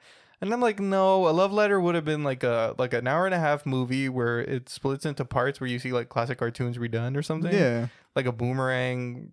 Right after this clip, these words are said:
Speaker 1: rewind type thing.
Speaker 2: Oh, you mean like those old, uh, Looney Tunes?
Speaker 1: Yeah, where you just get different
Speaker 2: Different
Speaker 1: animations.
Speaker 2: skits?
Speaker 1: Yeah.
Speaker 2: Yeah, that
Speaker 1: Wouldn't
Speaker 2: would have been
Speaker 1: that,
Speaker 2: cool.
Speaker 1: yeah, but
Speaker 2: <laughs>
Speaker 1: you're never gonna see that in a movie theater.
Speaker 2: Oh, no. Fuck no.
Speaker 1: Ever.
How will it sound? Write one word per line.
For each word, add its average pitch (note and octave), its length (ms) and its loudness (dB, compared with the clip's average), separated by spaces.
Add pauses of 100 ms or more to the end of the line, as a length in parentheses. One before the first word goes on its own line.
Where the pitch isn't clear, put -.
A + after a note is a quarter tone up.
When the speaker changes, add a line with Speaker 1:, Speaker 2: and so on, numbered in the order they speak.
(140)
Speaker 1:
rewind B2 680 -2
type B2 260 -2
thing. B2 300 -2
Speaker 2:
Oh, E3 180 10
you D3+ 160 4
mean F3+ 160 2
like G3+ 220 2
those C#3 180 2
old, D3+ 240 2
uh, C3+ 400 4 (160)
Looney D3+ 360 0
Tunes? F#3 600 -2
Speaker 1:
Yeah, G#3 200 2
where C3+ 100 0
you C#3+ 100 0
just D3 160 -2
get C#3+ 180 0
different C#3 480 -2
Speaker 2:
Different C3 140 0 (260)
Speaker 1:
animations. A#2+ 140 0
Speaker 2:
skits? D3+ 380 2
Speaker 1:
Yeah. G3 300 0 (460)
Speaker 2:
Yeah, C#3+ 200 6
that C3 140 8
Speaker 1:
Wouldn't G#3 120 8
Speaker 2:
would C#3+ 80 6
have A#2+ 100 6
been A2+ 60 2
Speaker 1:
that, - 60 -4
Speaker 2:
cool. B2 160 6
Speaker 1:
yeah, D#3+ 260 2
but C#3 460 4
Speaker 2:
<laughs> - 0 -
Speaker 1:
you're B2+ 140 0
never B2 360 0
gonna A2+ 220 0
see B2 140 -4
that A2+ 100 0
in A2 100 -4
a G#2+ 40 -4
movie A2+ 260 -2
theater. - 300 -10 (120)
Speaker 2:
Oh, C3+ 200 2
no. A2 220 -2
Fuck - 320 -2
no. B2+ 140 0
Speaker 1:
Ever. F3+ 720 2